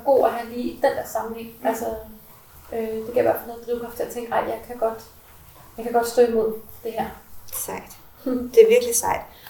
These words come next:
Speaker 2: Og sådan, lige for at binde en sløjfe på det hele, altså, du vandt jo retssagen over Louis Vuitton. Du kom
Speaker 1: Ja.
Speaker 2: ud af campingvognen, du f-, og blev færdig på Kunstakademiet.
Speaker 1: Ja, og jeg blev rask. Det er måske
Speaker 2: Og
Speaker 1: også
Speaker 2: du blev
Speaker 1: vigtigt at
Speaker 2: rask, ja,
Speaker 1: sige.
Speaker 2: det er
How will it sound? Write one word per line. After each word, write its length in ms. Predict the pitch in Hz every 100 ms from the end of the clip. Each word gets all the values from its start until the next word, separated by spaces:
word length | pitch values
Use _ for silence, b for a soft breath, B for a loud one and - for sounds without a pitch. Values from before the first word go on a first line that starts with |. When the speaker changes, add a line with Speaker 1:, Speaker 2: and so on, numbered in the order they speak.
| -
Speaker 2:
Og 60 | 220
sådan, 220 | - 233
lige 200 | 247 254
for 60 | 240
at 200 | 196 233
binde 140 | 233
en 80 | 240 240
sløjfe 260 | 208 220 -
på 60 | -
det 160 | -
hele, 220 | 214 214 226 -
altså, 140 | - -
du 60 | 208
vandt 300 | 233 240 220
jo 200 | 208 202 - -
retssagen 480 | 214 - - - -
over 120 | 196
Louis 160 | 196 190
Vuitton. 320 | 185 196 196 196 - - - - -
Du 60 |
kom 100 | 247
Speaker 1:
Ja. 80 | 247 -
Speaker 2:
ud 60 | 254
af 180 | 233 -
campingvognen, 460 | 208 226 214 196 190 -
du 40 |
f-, 400 | - - - -
og 100 | 220
blev 120 | 226 226
færdig 280 | 202 - 240
på 60 | -
Kunstakademiet. 720 | 247 240 233 - 208 208 202 - - -
Speaker 1:
Ja, 220 | 220 247 - - -
og 60 | 240
jeg 100 | 247
blev 120 | 269
rask. 400 | 269 269 - - - -
Det 60 | 262
er 40 |
måske 220 | 262 -
Speaker 2:
Og 60 | 233
Speaker 1:
også 120 | 226
Speaker 2:
du 40 | 226
blev 100 | 220
Speaker 1:
vigtigt 100 | 180
at 40 | 214
Speaker 2:
rask, 140 | -
ja, 40 | 208
Speaker 1:
sige. 80 |
Speaker 2:
det 60 |
er 40 | 247